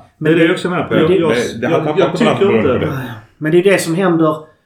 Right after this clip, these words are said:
Speaker 1: precis innan det vi ser här.
Speaker 3: Men
Speaker 1: Och
Speaker 3: varför
Speaker 1: det som
Speaker 3: har han
Speaker 1: händer
Speaker 3: kvar armen i två sekunder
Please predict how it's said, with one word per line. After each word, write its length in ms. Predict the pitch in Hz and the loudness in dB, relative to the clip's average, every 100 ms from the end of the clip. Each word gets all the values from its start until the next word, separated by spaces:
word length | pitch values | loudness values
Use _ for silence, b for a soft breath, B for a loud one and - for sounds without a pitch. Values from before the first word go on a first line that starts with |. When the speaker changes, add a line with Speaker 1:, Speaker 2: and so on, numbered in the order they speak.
| b _ | b _
Speaker 1:
precis 280 | - 180 175 | 0 0 0
innan 400 | 214 240 180 175 | 2 2 2 2
det 120 | 185 | 2
vi 100 | 160 | 0
ser 300 | 160 170 143 | 0 0 0
här. 400 | 143 127 151 - | -2 -2 -4 -2
Speaker 3:
Men 140 | 151 | 0
Speaker 1:
Och 120 | - 185 | 0 2
Speaker 3:
varför 120 | 185 | 2
Speaker 1:
det 40 | |
som 140 | 160 156 | 4 2
Speaker 3:
har 60 | |
han 80 | 156 151 | 2 0
Speaker 1:
händer 60 | 143 | -2
Speaker 3:
kvar 360 | 135 110 110 | 0 0 -2
armen 600 | 131 104 92 98 98 95 98 | -2 -2 -2 -2 -2 -4 -6
i 120 | 101 | -6
två 240 | 113 95 | -6 -6
sekunder 440 | 101 98 98 90 | -6 -8 -6 -6